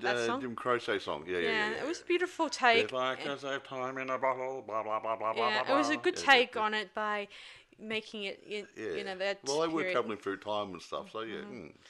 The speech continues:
Speaker 1: Yeah, symbolism and all that stuff.
Speaker 2: Yeah, yeah,
Speaker 1: So
Speaker 2: very
Speaker 1: anyway,
Speaker 2: nice.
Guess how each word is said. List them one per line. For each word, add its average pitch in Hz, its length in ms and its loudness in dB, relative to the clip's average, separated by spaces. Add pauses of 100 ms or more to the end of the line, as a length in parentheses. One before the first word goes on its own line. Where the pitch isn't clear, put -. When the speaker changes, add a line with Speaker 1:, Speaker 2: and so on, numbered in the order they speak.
(520)
Speaker 1:
Yeah, 190 240 -6
symbolism 220 720 0
and 196 80 -8
all 190 100 -2
that 190 140 -4
stuff. - 260 -6
Speaker 2:
Yeah, 92 80 -6 (160)
yeah, 80 80 -10
Speaker 1:
So 247 320 4
Speaker 2:
very 247 100 2
Speaker 1:
anyway, 208 340 2
Speaker 2:
nice. 202 100 2